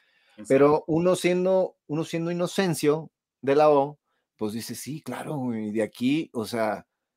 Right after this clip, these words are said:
Speaker 2: realmente mi, mi línea de pensamiento era, "Estos vatos me están agarrando de aquí de mi casa", o sea, bueno, de este piso, ¿no? Por decirlo así, y me
Speaker 1: Ujú.
Speaker 2: están subiendo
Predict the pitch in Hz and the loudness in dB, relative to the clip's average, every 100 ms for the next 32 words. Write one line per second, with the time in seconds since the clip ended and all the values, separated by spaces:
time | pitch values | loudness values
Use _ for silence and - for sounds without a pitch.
0 | _ _ _ _ _ - 123 135 143 165 | _ _ _ _ _ -4 0 2 2 2
1 | 151 139 147 151 147 151 160 170 233 226 | 2 0 -2 -2 -2 0 2 4 6 6
2 | 220 147 151 160 160 160 147 - 180 - | 4 0 0 0 4 6 6 4 -2 2
3 | 208 196 208 196 190 180 - _ _ - | 4 8 8 6 -4 -6 -16 _ _ -12
4 | 123 156 170 180 165 175 180 147 123 - | -8 -2 2 4 4 2 0 2 0 -2
5 | 170 202 196 185 180 175 - 190 - _ | -2 0 0 0 0 0 0 -6 -8 _
6 | _ 110 120 123 120 117 104 110 127 - | _ -6 -2 0 2 2 2 0 0 -2
7 | - 196 - 185 254 139 202 - 110 104 | -2 -2 -2 -4 -4 -8 -10 -10 -10 -10
8 | - 127 151 170 190 - - - 123 127 | -4 0 0 -2 -4 -12 -20 -10 -4 -4
9 | 127 120 156 - 170 180 185 196 - | -2 -2 -4 -4 -2 0 0 -2 -8